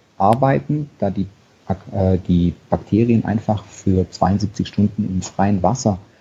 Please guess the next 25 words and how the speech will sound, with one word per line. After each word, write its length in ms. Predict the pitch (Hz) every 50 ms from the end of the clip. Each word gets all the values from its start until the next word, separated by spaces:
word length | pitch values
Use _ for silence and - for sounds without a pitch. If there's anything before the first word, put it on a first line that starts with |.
| _ _
zur 140 | - - 104
Verfügung 500 | 90 95 98 - 143 160 151 117 98 95
sind, 280 | - 101 110 151 180 - _ _ _ _ _ _ _ _
bis 160 | - 110 - -
sie 80 | 113
sich 220 | 104 110 101 - 98
einfach, 320 | 101 107 104 113 107 - - - - - -
äh, 380 | 104 101 98 98 95 95 95 92 90 - _ _ _ _ -
praktisch 380 | 101 98 - 107 98 - -
angesiedelt 580 | 101 107 117 113 110 - 113 110 107 107 104 -
haben 340 | 101 104 107 107 107 - - -
an 180 | 98 98 -
ihrem 240 | 98 98 92 92 90
Platz, 380 | 85 87 90 98 - - - -
wo 100 | 98 95
sie 100 | 87 92
sich 240 | 87 92 92 85 - -
wohlfühlen. 680 | 92 95 98 101 98 101 - - - 85 78 - - - _ _ - - - _ _ -
Und, 360 | - 101 101 101 95 98 -
äh, 280 | 101 104 104 101 101 98
du 120 | 101 95 -
kennst 280 | - 107 110 - -
selber 360 | - 107 113 127 139 127 120 117
den 420 | - - 104 104 104 104 101 - - -
U-V-Klärer, 960 | - 110 90 - - 101 110 131 151 - - 147 147 151 151 156 160 165 175